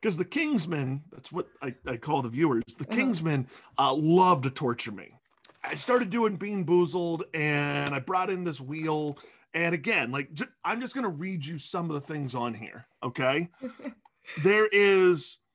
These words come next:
Speaker 1: toasted, is it toasted marshmallow or stink bug? Uh, then there is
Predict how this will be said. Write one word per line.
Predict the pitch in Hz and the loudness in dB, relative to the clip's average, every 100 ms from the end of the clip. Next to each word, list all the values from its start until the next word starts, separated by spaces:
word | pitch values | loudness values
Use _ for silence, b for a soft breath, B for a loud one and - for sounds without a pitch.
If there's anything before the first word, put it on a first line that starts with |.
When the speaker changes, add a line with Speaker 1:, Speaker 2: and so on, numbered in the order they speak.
| _ _ _ - | _ _ _ -8
Speaker 1:
toasted, | 190 220 - 220 202 | 0 0 0 -2 2
is | 175 | 2
it | 190 - | 2 -2
toasted | 214 226 - 208 | 2 2 2 0
marshmallow | 175 208 233 247 262 277 285 - | 2 2 0 -2 2 2 0 -4
or | 170 170 | -2 -2
stink | - 226 190 - | -2 -4 -6 -4
bug? | 110 98 120 - _ _ _ - | -6 -6 -10 -20 _ _ _ 0
Uh, | 165 180 185 190 | 4 6 4 2
then | 175 254 262 | 0 0 2
there | 240 226 | 2 2
is | 208 190 175 - | 4 4 4 -2